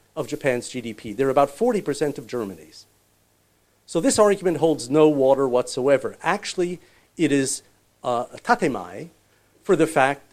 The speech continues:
of improving the earnings of foreign producer, of, of multinational companies who repatriate their earnings. They hire people overseas, they sell things overseas,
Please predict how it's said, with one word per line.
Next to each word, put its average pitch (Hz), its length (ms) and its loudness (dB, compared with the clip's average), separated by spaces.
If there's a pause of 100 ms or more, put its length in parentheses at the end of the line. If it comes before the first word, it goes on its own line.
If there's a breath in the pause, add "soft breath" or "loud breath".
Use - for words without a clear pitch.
(180)
of 127 500 2
improving 151 720 0
the 135 220 -6
earnings 147 400 2
of 120 140 0
foreign 185 480 2
producer, 135 600 -6
of, 127 160 -12
of 123 280 -4 (160 soft breath)
multinational 160 720 2
companies 120 480 -8 (380 soft breath)
who 170 180 -4
repatriate 160 800 -2
their 147 140 2
earnings. 170 500 -4
They 117 140 -6
hire 180 400 0
people 139 380 -6
overseas, 117 680 -8 (240 soft breath)
they 135 100 -2
sell 170 260 2
things 139 280 -2
overseas, 107 600 -8